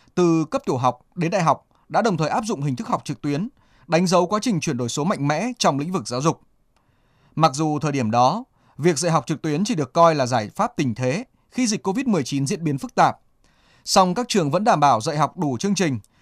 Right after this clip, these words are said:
thậm chí hoàn thành trước kế hoạch, và quan trọng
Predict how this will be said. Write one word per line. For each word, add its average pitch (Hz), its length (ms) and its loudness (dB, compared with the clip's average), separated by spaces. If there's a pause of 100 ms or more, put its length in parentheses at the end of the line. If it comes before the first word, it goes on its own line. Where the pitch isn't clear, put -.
(140)
thậm 190 160 2
chí 190 140 -4
hoàn 214 180 2
thành 156 180 -2
trước 277 160 -6
kế 262 80 -4
hoạch, 240 200 2 (440)
và 151 140 0
quan 233 180 2
trọng 202 220 4